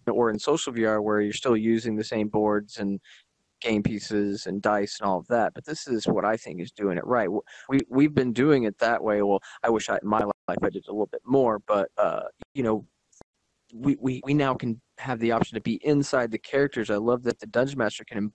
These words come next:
embody different N P Cs and characters,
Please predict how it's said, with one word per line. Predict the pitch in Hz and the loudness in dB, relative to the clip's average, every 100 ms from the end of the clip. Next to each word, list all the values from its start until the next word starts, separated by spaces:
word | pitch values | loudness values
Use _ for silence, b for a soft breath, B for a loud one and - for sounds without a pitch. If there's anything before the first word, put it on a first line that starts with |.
| - | -2
embody | 113 123 120 107 - - | 2 2 2 -2 -6 -8
different | 127 127 - | -2 -2 0
N | 127 | 0
P | - 120 | 0 -4
Cs | - 127 123 | -2 -2 0
and | 107 - - - | -2 -4 -4 0
characters, | 135 - 120 104 95 | -2 -2 -2 -2 -4